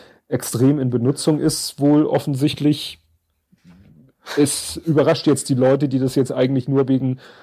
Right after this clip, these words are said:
Corona für Homeoffice oder für, äh, lass uns mal zusammenschalten, so aus Spaß. Ja,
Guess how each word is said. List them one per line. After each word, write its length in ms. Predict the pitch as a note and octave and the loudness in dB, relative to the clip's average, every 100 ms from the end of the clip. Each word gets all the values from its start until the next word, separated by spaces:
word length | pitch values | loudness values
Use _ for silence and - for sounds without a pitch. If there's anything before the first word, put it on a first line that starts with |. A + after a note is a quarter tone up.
| - _ - | -20 _ -2
Corona 500 | C#3 A#2+ C#3 C3+ C3+ | 0 2 2 4 0
für 680 | - D3+ B2+ B2+ B2+ B2 | 0 2 4 4 2 0
Homeoffice 800 | B2+ C#3 C#3 C3+ C#3 C3+ - - | 0 0 0 0 2 0 0 -10
oder 280 | - B2+ B2 | -6 0 0
für, 840 | A#2+ B2+ B2+ B2 A#2+ A#2+ B2 C3 C3+ | -2 -2 0 2 2 0 0 -4 -2
äh, 140 | C3+ B2+ | 2 2
lass 200 | C3 C3+ | 2 -2
uns 160 | A#2+ | -4
mal 500 | B2 A#2+ A#2+ A#2+ A#2+ - | 0 2 2 2 -4 -8
zusammenschalten, 800 | A#2 C3+ B2 C3+ B2 B2 A#2+ B2+ | -6 0 2 0 0 0 0 -2
so 120 | A2+ B2 | -6 -4
aus 240 | A#2 A2+ | -4 -6
Spaß. 480 | - A#2 A2+ C#3 - - - - - - - - - _ - | -4 -2 0 -2 -4 -20 -20 -20 -20 -20 -20 -20 -20 _ 0
Ja, 260 | C3 G2+ | 2 2